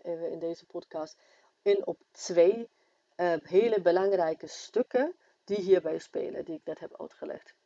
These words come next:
Wat hierbij ook nog komt kijken, is, eh, generatiedoelen. En, maar daar ga ik in de masterclass verder op in, want dat zou, anders zijn we gewoon een uur met deze, of twee uur met deze podcast bezig. En, eh, de meningen van anderen.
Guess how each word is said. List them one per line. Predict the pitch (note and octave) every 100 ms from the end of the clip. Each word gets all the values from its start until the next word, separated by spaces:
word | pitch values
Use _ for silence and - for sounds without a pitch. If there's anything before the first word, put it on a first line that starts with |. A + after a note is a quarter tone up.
| _ _ _ _ _ _ -
Wat | F#3
hierbij | G#3 G3 - - F3 -
ook | - C4+
nog | F3+ -
komt | D#3 D#3
kijken, | - D3+ D3 G3+ C#4+ _ _ _ _ _
is, | F#3+ F#3+ - - -
eh, | F3 E3 D#3
generatiedoelen. | D#3 - F3+ E3+ F3 - E3 - D#3 E3 E3 A3+ D4 _ _ _ _ _
En, | F3+ F#3+ G3 F#3 F#3
maar | E3
daar | E3+
ga | - D#3+
ik | D#3+
in | E3
de |
masterclass | D#3+ F#3+ - - F#3 -
verder | F#3 F3
op | E3 E3
in, | F3+
want | F3+
dat | D#3+ -
zou, | D#3 D#3+ D#3 D#3+
anders | D#3+ D#3
zijn | D#3+
we | D#3+
gewoon | - D#3+ D#3+ E3
een | D#3+ -
uur | G#3+ G3 F3 -
met | E3+
deze, | E3+ E3 E3+
of | -
twee | F3+ F3+
uur | F3
met | E3+
deze | D#3 D#3+
podcast | E3 - D3+
bezig. | D#3 E3+ - A#3 - _ - - _ _ _ _ -
En, | G3+ G3 G3 -
eh, | F3 F3
de | F3+
meningen | G3+ G3+ F3
van | - E3
anderen. | D3+ D#3 - -